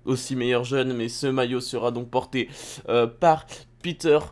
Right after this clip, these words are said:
Sagan, le coureur slovaque de la Cannondale. On connaît, euh, ses grandes qualités au niveau du sprint, euh, qui donc va le porter. On l'a, il est plus habitué à porter le maillot, euh, vert de meilleur sprinter, on le sait.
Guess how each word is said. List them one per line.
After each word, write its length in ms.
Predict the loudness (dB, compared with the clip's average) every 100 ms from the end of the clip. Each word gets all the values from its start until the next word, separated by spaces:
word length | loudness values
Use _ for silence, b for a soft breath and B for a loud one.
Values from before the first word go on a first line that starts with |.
| B
Sagan, 760 | B -4 2 4 6 6 6 2
le 100 | 0
coureur 500 | -2 -4 -2 -2 -2
slovaque 600 | -6 -4 -2 0 -2 -4
de 100 | -2
la 220 | 2 2
Cannondale. 960 | 0 -2 0 -2 -2 0 0 0 -2 -4 B B
On 180 | -8 -6
connaît, 460 | -2 0 2 0 0
euh, 180 | 0 0
ses 300 | -2 -8 -10
grandes 720 | -8 -6 0 2 4 2 -2
qualités 600 | -2 -2 -2 -6 -6 -4 -2
au 100 | -4
niveau 280 | -4 -6
du 160 | -8 -8
sprint, 840 | -14 -16 -16 -12 -8 -8 -8 -14 -20 B B B B -10
euh, 640 | -6 -4 -4 -6 -8 -10 -14
qui 380 | -18 -14 -12 -14 -16 -18
donc 260 | -12 -8
va 100 | -6
le 60 | -6
porter. 380 | -6 -8 -6 -4
On 140 | -4
l'a, 160 | -4 -4
il 140 | -4 -6
est 60 |
plus 180 | -8 -8
habitué 320 | -10 -6 -4
à 60 | -2
porter 400 | -4 -4 -4 -2
le 240 | 0 0
maillot, 400 | 2 0 0 0 -2 B -2
euh, 400 | 2 4 4 2
vert 280 | 0 -2 0
de 100 | -2
meilleur 280 | -4 -4 -8
sprinter, 520 | -10 -10 -4 0 0
on 100 | 0
le 120 | -4
sait. 280 | 0 0